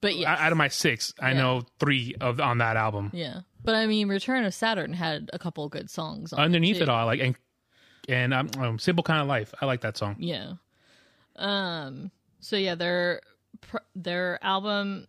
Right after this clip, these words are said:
Speaker 1: uh, Rocksteady was primarily recorded in Jamaica and featured collaborations with different, um, Jamaican artists like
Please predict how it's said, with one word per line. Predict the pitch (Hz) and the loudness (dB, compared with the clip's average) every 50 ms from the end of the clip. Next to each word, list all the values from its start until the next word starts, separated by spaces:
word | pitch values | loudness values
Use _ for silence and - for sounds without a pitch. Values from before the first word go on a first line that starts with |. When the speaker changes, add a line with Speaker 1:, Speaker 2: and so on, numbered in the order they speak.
| - - - | -20 -14 -10
Speaker 1:
uh, | 185 175 170 165 | -8 -8 -6 -4
Rocksteady | 180 185 185 - - - - 202 190 185 185 | -2 -2 -2 -2 -4 -6 -6 -6 -4 -4 -4
was | 180 175 - | -6 -8 -8
primarily | - - 190 180 185 196 202 202 196 202 - - _ _ - 208 190 190 190 175 | -6 -6 -2 -2 0 0 0 0 -2 -4 -6 -10 _ _ -10 -8 -6 -6 -6 -6
recorded | 180 180 170 - - 185 180 175 180 180 180 175 - | -8 -10 -8 -8 -8 -6 -4 -4 -4 -4 -4 -6 -8
in | - - 170 175 165 165 165 | -10 -8 -6 -6 -6 -6 -6
Jamaica | - 175 165 170 170 175 175 - - 220 220 226 226 - _ _ - | -6 -6 -6 -4 -4 -6 -6 -4 -4 -4 -4 -4 -6 -8 _ _ -8
and | 180 175 180 180 170 165 165 165 165 165 170 - - | -6 -4 -4 -4 -4 -4 -6 -6 -8 -8 -10 -12 -16
featured | - - - 190 180 - - 185 175 170 | -14 -10 -8 -8 -8 -6 -6 -6 -6 -8
collaborations | - - 175 170 165 170 170 165 165 165 - - 175 175 165 - | -6 -6 -4 -4 -4 -4 -4 -4 -6 -6 -8 -8 -8 -8 -8 -10
with | 165 156 - | -12 -12 -12
different, | - 165 - 180 165 160 160 - - - - - - - _ _ _ _ _ - | -12 -12 -8 -6 -6 -6 -8 -10 -12 -20 -20 -20 -20 -20 _ _ _ _ _ -6
um, | 180 170 165 156 156 160 | -4 -4 -4 -4 -6 -8
Jamaican | 156 - 170 165 160 160 - 170 151 | -8 -6 -6 -6 -6 -6 -6 -10 -10
artists | - 170 160 160 170 170 180 - - - | -8 -8 -6 -6 -6 -8 -8 -10 -12 -12
like | - 143 147 139 147 | -10 -8 -8 -8 -10